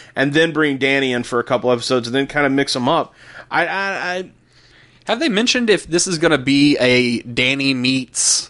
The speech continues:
Speaker 2: Luke, or if they're gonna be established friends already?
Speaker 1: I don't know.
Speaker 2: Okay.
Speaker 1: I mean, we know little to nothing about it. And I, I honestly think,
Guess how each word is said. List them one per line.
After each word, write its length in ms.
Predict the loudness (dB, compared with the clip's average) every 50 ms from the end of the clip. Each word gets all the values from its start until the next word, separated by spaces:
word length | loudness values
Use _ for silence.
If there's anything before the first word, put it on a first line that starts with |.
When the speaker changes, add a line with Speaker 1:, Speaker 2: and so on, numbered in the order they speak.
| -10 -6
Speaker 2:
Luke, 560 | 0 4 4 4 4 2 -2 -8 -8 -8 -6 -2
or 560 | 0 2 4 4 2 2 0 -2 -4 -6 -8 -14 _ -20 _ _ -4
if 120 | -4 0 2
they're 120 | 2 2
gonna 120 | 2 2 0
be 100 | 0 0
established 540 | -2 -2 -2 0 -2 -2 -2 -4 -6 -6
friends 300 | -4 -4 -4 -4 -4 -6
already? 420 | -6 -6 -4 -4 -6 -6 -10 -14 -16 -20 -20 -20 -20 -18 -18 -10 -4 -2
Speaker 1:
I 100 | 0 0
don't 160 | 0 0 0
know. 220 | -2 -4 -4 -6 _ _ _ _ _ _ _ _ _ _ _ -8
Speaker 2:
Okay. 160 | -6 -2 0
Speaker 1:
I 40 | 2 2
mean, 100 | 4 4
we 100 | 4 4
know 280 | 6 4 4 4 2
little 540 | 0 0 0 0 2 2 4 4 4 2 2
to 60 | 2
nothing 320 | 2 0 0 0 -4 -6 -4
about 280 | -2 -2 -2 -2 -4
it. 100 | -6 -10 _ _ _ _ _ _ _ _ _ -2
And 100 | 0 0
I, 100 | 0 0
I 240 | 0 0 0 0 0
honestly 240 | 0 -2 -4 -6
think, 360 | -4 -2 -2 -2 -4 -8 -20